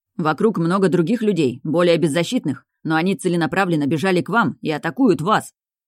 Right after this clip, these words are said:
повернувшись ко мне, спросил стражник. «Я... я не знаю, Вертон», — прошептала в ответ и вздрогнула, когда в очередной раз с разбегу тварь кинулась на наши щиты.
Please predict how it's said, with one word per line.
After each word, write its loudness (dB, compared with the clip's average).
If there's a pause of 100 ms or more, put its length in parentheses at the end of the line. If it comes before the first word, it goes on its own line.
(180)
повернувшись 0
ко -6
мне, -2
спросил -6
стражник. -8 (440)
«Я... -2 (280)
я 2
не 0
знаю, -2
Вертон», — -2 (540)
прошептала -4
в -4
ответ -4 (220)
и 0
вздрогнула, 0
когда -2
в -2
очередной 0
раз -4
с -16
разбегу -2
тварь -4
кинулась -2
на -2
наши -4
щиты. -4